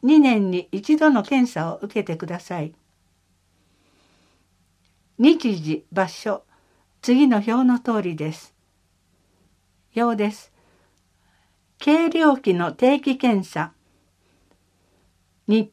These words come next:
程、九月一日、木曜日。場所、市役所。住所、本町一番一号。二日金曜日、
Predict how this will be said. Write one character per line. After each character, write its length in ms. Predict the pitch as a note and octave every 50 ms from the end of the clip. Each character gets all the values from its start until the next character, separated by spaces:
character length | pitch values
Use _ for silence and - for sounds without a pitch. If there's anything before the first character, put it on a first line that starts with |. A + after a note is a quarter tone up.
| _ -
程、 380 | - C#4 C4+ B3+ B3 B3+ - _ _ _ _ _ _ _ _ _ _ _ _ _ _ _ -
九 220 | - D4+ D#4+ D#4
月 500 | C#4+ C4+ B3+ C4 - F3 E3+ E3+ E3 D#3 -
一 260 | - G#3+ B3 B3+ B3
日、 480 | - A3+ G#3+ G#3 - - G3 G3 G3 - _ _ _ _ _ _ _ -
木 300 | G3 G#3+ G#3 - C4+ C4+
曜 260 | C4+ B3 A3 G3+ F3+
日。 260 | D#3+ D#3+ E3 - - _ _ _ _ _ _ _ _ _ _ _ _ _ _ _ _
場 200 | - - G#3 G#3
所、 340 | G3+ - - A#3+ A#3+ A3+ - _ _ _ _ _ _ _ _ _ -
市 200 | - - - B3+
役 260 | C#4+ D4+ D4+ D4+ -
所。 320 | - - - F#3+ E3 - - _ _ _ _ _ _ _ _ _ _ _ _ _ -
住 300 | C4 G#3 C4 D4+ D4+ C4
所、 320 | B3+ - - F3+ D#3+ - - _ _ _ _ _ _ _ _ _
本 340 | _ - D#4 D#4+ D#4 C4+ B3
町 480 | G#3+ F3+ E3 - - D#3 D#3+ E3 - -
一 280 | G#3 G3 - - C#4
番 340 | B3 - F#3+ E3+ E3 D#3 D#3
一 300 | - G3 G3 - B3+ A#3
号。 380 | G#3 F3 D#3+ D#3+ D#3+ D#3 D3+ - _ _ _ _ _ _ _ _ _ _ _ _ _ _ _ _ _ _ _ _ _ _ _ _ _ _ _ _ _ _ _ _ _ _ _ _
二 360 | _ - B3+ A#3 - - E4 D#4+
日 260 | - D#4 C#4+ C4 C4+ - -
金 260 | - C4 C#4 D4 D#4
曜 280 | D4 C#4+ C4 A3+ G3+ E3+
日、 300 | E3 E3 E3 E3 -